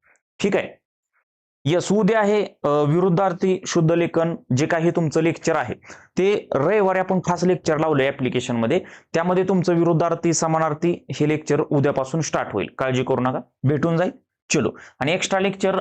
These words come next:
आपली सोमवारपासून होतील, हे साडेसातचं, दहाचं तर रेग्युलर आपलं सुरूच आहे. जाऊ आपण पुढं. आता अंगणवाडी पर्यवेक्षिका टेस्ट सिरीज आहे, दोनशे रुपयामध्ये. आता जास्त माहिती घेत नाही, प्रश्न महत्वाचे आहेत आपले. आणि बॅच आहे फक्त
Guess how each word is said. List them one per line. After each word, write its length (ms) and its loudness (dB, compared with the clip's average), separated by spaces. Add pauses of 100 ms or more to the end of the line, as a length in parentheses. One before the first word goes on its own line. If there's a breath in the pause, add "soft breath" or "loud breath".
आपली 240 -2
सोमवारपासून 680 0
होतील, 320 0 (160)
हे 60 0
साडेसातचं, 680 -2
दहाचं 380 0
तर 80 0
रेग्युलर 320 0
आपलं 320 -2 (300 loud breath)
सुरूच 380 0
आहे. 260 -6 (100)
जाऊ 160 2
आपण 220 0
पुढं. 180 -2 (480 loud breath)
आता 360 0
अंगणवाडी 480 2
पर्यवेक्षिका 840 0 (260)
टेस्ट 200 0
सिरीज 260 2
आहे, 200 2 (400)
दोनशे 320 0
रुपयामध्ये. 420 2
आता 100 0
जास्त 300 0
माहिती 260 0
घेत 140 0
नाही, 160 0
प्रश्न 280 -2
महत्वाचे 380 0
आहेत 120 2
आपले. 260 -2 (280 loud breath)
आणि 160 -2
बॅच 300 0
आहे 240 2
फक्त 240 2